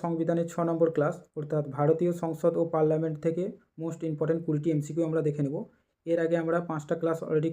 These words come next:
করে দিয়েছি আমাদের চ্যানেলে, প্লেলিস্টে যেয়ে তোমরা আগের ক্লাসগুলি দেখে নেবে। দেখো, প্রথম কোশ্চেন কি বলেছে? বলেছে যে রাজ্যসভায় সর্বাধিক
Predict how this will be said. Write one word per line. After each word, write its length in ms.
করে 200
দিয়েছি 380
আমাদের 340
চ্যানেলে, 300
প্লেলিস্টে 440
যেয়ে 240
তোমরা 180
আগের 200
ক্লাসগুলি 300
দেখে 220
নেবে। 120
দেখো, 240
প্রথম 200
কোশ্চেন 300
কি 60
বলেছে? 300
বলেছে 340
যে 60
রাজ্যসভায় 680
সর্বাধিক 400